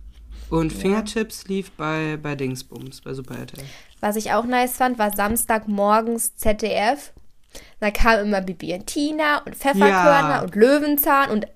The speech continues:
Speaker 1: Das stimmt.
Speaker 2: das war wirklich, ähm,
Speaker 1: Manchmal
Speaker 2: ja, je
Speaker 1: bin ich
Speaker 2: nachdem, wie
Speaker 1: einfach
Speaker 2: früh du
Speaker 1: extra
Speaker 2: aufgestanden
Speaker 1: früh,
Speaker 2: bist.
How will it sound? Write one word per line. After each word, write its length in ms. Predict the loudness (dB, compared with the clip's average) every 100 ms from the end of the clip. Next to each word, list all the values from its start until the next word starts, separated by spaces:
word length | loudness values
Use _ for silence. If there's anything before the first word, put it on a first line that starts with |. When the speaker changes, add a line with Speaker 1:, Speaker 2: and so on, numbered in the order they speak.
| _ -4
Speaker 1:
Das 200 | -4 -4
stimmt. 220 | -2 0
Speaker 2:
das 280 | 0 -2 -2
war 200 | -4 -4
wirklich, 460 | -10 -8 -10 -10 -8
ähm, 280 | -8 -8 -14 -20 -2
Speaker 1:
Manchmal 280 | -2 2 4
Speaker 2:
ja, 40 |
je 60 | 6
Speaker 1:
bin 80 | 6
ich 60 | 4
Speaker 2:
nachdem, 100 | 2
wie 40 |
Speaker 1:
einfach 100 | 4
Speaker 2:
früh 60 | 2
du 60 |
Speaker 1:
extra 180 | 4 4
Speaker 2:
aufgestanden 480 | 4 0 -4 -6 -6
Speaker 1:
früh, 60 |
Speaker 2:
bist. 120 | -10